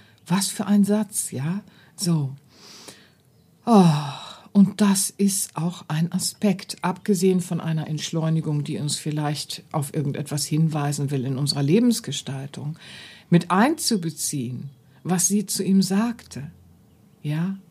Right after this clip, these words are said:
Da ist eine Kraft, die will uns bewahren, eine uns liebende Kraft.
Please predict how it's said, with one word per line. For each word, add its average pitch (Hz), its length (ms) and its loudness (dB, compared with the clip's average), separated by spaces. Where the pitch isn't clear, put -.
Da 175 100 4
ist 190 160 4
eine 190 180 4
Kraft, 190 380 -2
die 175 100 2
will 165 140 0
uns 165 240 0
bewahren, 165 680 0
eine 156 300 -4
uns 170 300 2
liebende 175 400 6
Kraft. - 560 -16